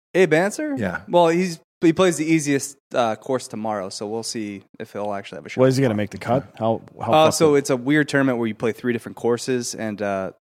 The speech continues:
Speaker 1: the cut is tomorrow.
Speaker 3: Hmm,
Speaker 1: So it's
Speaker 3: I
Speaker 1: a
Speaker 3: see.
Speaker 1: three-day cut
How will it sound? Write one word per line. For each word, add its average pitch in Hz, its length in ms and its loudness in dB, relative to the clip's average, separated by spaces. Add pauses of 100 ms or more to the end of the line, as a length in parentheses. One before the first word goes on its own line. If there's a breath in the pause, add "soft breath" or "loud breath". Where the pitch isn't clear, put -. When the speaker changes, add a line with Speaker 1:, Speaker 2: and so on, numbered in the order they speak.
Speaker 1:
the 120 100 -6
cut 120 320 -2
is 104 220 -8
tomorrow. 92 540 -10
Speaker 3:
Hmm, 104 200 -6
Speaker 1:
So 107 140 -4
it's 95 100 -8
Speaker 3:
I - 40 -8
Speaker 1:
a - 20 -8
Speaker 3:
see. 85 120 -8
Speaker 1:
three-day 117 440 -2
cut - 320 -10